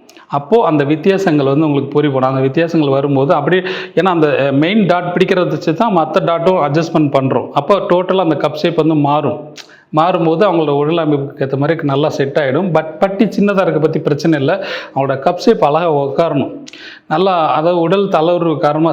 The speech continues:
சரிவா இருக்குங்கிறதுனால நம்ம பெல்ட்டை பெருசா போட்டு ஏத்தி வச்சு, ஏன்னா நிறைய பேர் இன்னர் யூஸ் பண்ணாம இருக்கிறவங்க இருக்காங்க இல்லையா, அப்படின்னு சொல்லும்போது அந்த பிளவுஸ் போட ஒண்ணு தளர்வா தெரியும், அந்த கிராஸோட இறக்கம் அதிகமாகிடுச்சு, ஏதாவது தச்சு அட்ஜஸ்ட்மெண்ட் பண்றாங்கன்னா அந்த கிராஸ் வந்து தளர்வா தெரியும். அப்படி இல்லாம இருக்கிறதுக்கு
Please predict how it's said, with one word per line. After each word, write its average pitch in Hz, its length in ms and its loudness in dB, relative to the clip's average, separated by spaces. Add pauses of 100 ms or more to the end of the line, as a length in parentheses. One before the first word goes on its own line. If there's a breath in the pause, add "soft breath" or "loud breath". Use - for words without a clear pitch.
(140)
சரிவா 180 400 0
இருக்குங்கிறதுனால 151 720 0
நம்ம 143 320 0
பெல்ட்டை 151 400 0
பெருசா 151 460 0
போட்டு 147 260 -2
ஏத்தி 147 200 -2
வச்சு, 151 200 -2
ஏன்னா 170 260 -2
நிறைய 151 300 -2
பேர் 160 400 -2
இன்னர் 160 400 2
யூஸ் 160 220 -4
பண்ணாம 156 380 0
இருக்கிறவங்க 143 340 -2
இருக்காங்க 135 280 -2
இல்லையா, 147 340 0
அப்படின்னு 160 220 0
சொல்லும்போது 160 520 0 (320 loud breath)
அந்த 156 200 -2
பிளவுஸ் 208 260 2
போட 185 140 0 (140)
ஒண்ணு 175 120 2
தளர்வா 175 500 0
தெரியும், 131 320 -2 (800 loud breath)
அந்த 160 380 0
கிராஸோட 160 440 0
இறக்கம் 139 300 -2
அதிகமாகிடுச்சு, 147 540 -2
ஏதாவது 147 380 0
தச்சு - 240 -4
அட்ஜஸ்ட்மெண்ட் 156 440 0
பண்றாங்கன்னா 139 420 0
அந்த 190 180 0
கிராஸ் 147 440 -2
வந்து 156 300 0
தளர்வா 147 340 0
தெரியும். 127 240 -2
அப்படி 139 220 0
இல்லாம 170 300 0
இருக்கிறதுக்கு 131 520 -2